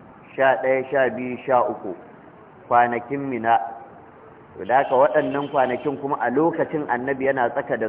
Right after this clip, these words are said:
su, ayoyinsu suka sauka. Da haka Ibn Mas'ud yana nufin ayoyin da suka yi magana akan kwanakin Mina, a nan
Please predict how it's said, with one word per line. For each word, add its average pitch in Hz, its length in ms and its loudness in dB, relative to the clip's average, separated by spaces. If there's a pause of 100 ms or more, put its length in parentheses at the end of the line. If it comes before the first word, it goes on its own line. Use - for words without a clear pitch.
su, 135 200 -6 (1080)
ayoyinsu 139 640 4
suka 117 220 -8
sauka. 90 380 -4 (400)
Da 107 140 0 (100)
haka 135 80 -6
Ibn 139 240 -6
Mas'ud 131 400 -6
yana 135 240 0
nufin 135 320 -4 (520)
ayoyin 147 540 4
da 127 100 -4
suka - 200 -8
yi 127 40 0
magana 127 440 0
akan 143 320 -2 (240)
kwanakin 120 680 2
Mina, 123 320 2 (760)
a 107 140 6
nan 156 200 2